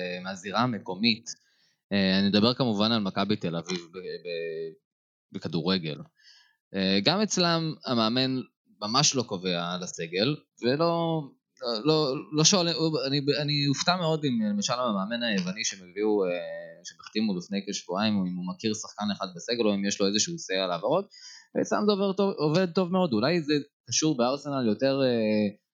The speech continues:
לפרסונות, שהפרסונה שעמדה על הקווים, למנהל הרכש ולמנהל המקצועי, אה, ופחות, אה, פחות למודל עצמו, כאילו, מה, מה הבעיה כאן? הבעיה היא המודל, או מי שמאייש את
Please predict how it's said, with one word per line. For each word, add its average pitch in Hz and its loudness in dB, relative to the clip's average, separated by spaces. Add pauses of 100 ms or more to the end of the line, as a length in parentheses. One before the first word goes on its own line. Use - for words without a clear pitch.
(100)
לפרסונות, 104 0
שהפרסונה 104 2
שעמדה 113 2
על 107 0
הקווים, 101 -6 (180)
למנהל 107 0
הרכש 110 -4
ולמנהל 107 0
המקצועי, - -14 (680)
אה, 101 4
ופחות, 123 2
אה, 185 0 (720)
פחות 151 4
למודל 170 2
עצמו, 165 0
כאילו, 98 0 (320)
מה, 127 -6 (120)
מה 135 4
הבעיה 151 2
כאן? - -8
הבעיה 104 -2
היא 143 2
המודל, 113 -2 (640)
או 113 2
מי 120 2
שמאייש 120 2
את - -18